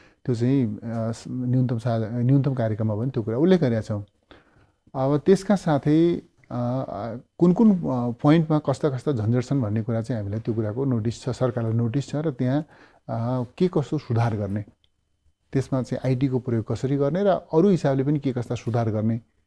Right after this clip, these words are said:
भन्ने हिसाबले हाम्रो त्यहाँ ध्यान गएकै छ। हामी त्यतातिर, त्यतातिर केन्द्रितै हुन चाहेका छौँ। सेवा प्रवाहलाई अलि सह-, सहज, सरल र व्यवस्थित गर्ने सन्दर्भमा। जहाँसम्म यहाँले कानुन, अ, को कुरा गर्नुभयो, कानुन निर्माणको संशोधनको कुरा गर्नुभयो, हामीले चाहिँ,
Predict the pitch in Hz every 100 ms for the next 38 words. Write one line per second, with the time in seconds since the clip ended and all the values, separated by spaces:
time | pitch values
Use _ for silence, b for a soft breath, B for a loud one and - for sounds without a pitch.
0 | _ _ _ 110 117 117 104 110 110 104
1 | - 107 104 107 113 107 120 117 110 110
2 | - 123 120 120 117 107 123 151 - 120
3 | 117 127 120 139 147 160 185 131 110 104
4 | 101 107 - 107 _ _ b b b b
5 | b b - 127 127 120 113 110 127 123
6 | 120 117 113 - 110 127 127 170 175 -
7 | 117 123 165 - 127 117 117 120 104 _
8 | 113 104 135 165 135 113 107 104 - b
9 | b b 120 139 175 180 202 202 160 165
10 | 165 143 156 170 156 135 127 127 135 131
11 | - 131 123 117 110 110 143 139 127 127
12 | 120 117 117 131 117 110 113 113 117 -
13 | 104 104 107 147 110 117 131 123 127 160